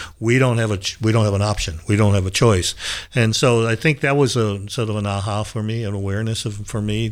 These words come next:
that of what was going on. So I've really appreciated Tim's involvement, not only for what he brings to the table, but his, his approach and his style and his willingness to just talk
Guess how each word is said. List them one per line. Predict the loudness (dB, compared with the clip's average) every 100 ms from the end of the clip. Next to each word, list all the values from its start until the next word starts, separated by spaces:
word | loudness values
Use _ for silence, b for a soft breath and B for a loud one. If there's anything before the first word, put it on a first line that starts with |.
| -4
that | -4
of | -6 -6
what | -6
was | -4 -4
going | -4 -4
on. | -2
So | 0
I've | 0
really | 2 2 2
appreciated | 0 -4 -6 -6 -6 -10 -10 B B -2
Tim's | 0 2
involvement, | 0 0 0 0 0 -2
not | -2 -2 -2
only | -2
for | -4 -6
what | -4 -4
he |
brings | -2 -4 -4
to | -4
the | -4
table, | -2
but | -4 -4
his, | -4 -4 -8
his | -8 -4 -4
approach | -4 -2 2 2 0 -6 B B B
and | 0
his | 0
style | 0 0 2 2
and | 0 -2
his | -4
willingness | -4 -4 -4 -4 -6 -8
to | -6
just | -4 -2
talk | 0 0 0 -4